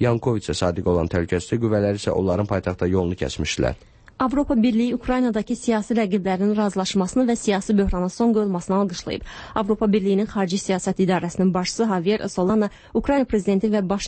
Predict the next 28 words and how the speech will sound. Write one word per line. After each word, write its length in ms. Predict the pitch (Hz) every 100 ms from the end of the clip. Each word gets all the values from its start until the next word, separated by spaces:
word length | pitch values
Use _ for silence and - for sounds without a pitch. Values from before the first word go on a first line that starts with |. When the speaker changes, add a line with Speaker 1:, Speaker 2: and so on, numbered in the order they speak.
| 220
Speaker 2:
nazirinə 460 | 202 190 185 208 202
demokratiyaya 600 | 185 185 - 220 214 190 185
qatqısından 500 | 185 - 196 196 208
ötürü 160 | - 175
təşəkkür 360 | 180 - - 165
eləyib. 240 | 151 - - - -
Solana 360 | - 247 277 262
ümid 220 | 226 214
elədiyini 320 | 196 170 175 185
bildirib 340 | 185 185 220
ki, 120 | - 220
tərəflər 420 | 220 202 214 185
arasındakı 520 | 170 - 170 175 180
razılaşma 500 | 190 190 202 - 254
Ukraynaya 380 | 247 214 214 180
imkan 300 | 185 196 190
verəcək 320 | 185 185 262 262
ki, 120 | 247 - - -
Avropa 400 | 254 285 277 208
Birliyi 320 | 196 180 214
ilə 160 | 202 185
daha 220 | 202 208
da 80 | 165
yaxınlaşmaq 640 | 165 - 175 170 220 240
və 160 | 196 220
əlaqələri 480 | 202 180 170 170 185
dərinləşdirmək 640 | 165 170 165 - 180 247
üçün 200 | 240